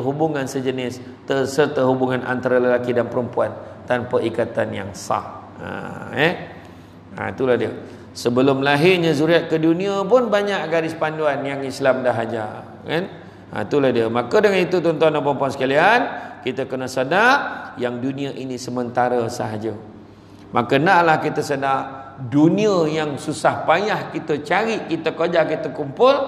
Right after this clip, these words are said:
akhirnya kita akan tinggalkan. Ha, kan? Buat rumah besar-besar,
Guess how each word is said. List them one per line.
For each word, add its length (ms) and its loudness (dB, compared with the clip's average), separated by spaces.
akhirnya 1300 4
kita 400 0
akan 240 -2
tinggalkan. 640 -6
Ha, 40 -16
kan? 140 -4
Buat 320 8
rumah 320 2
besar-besar, 720 0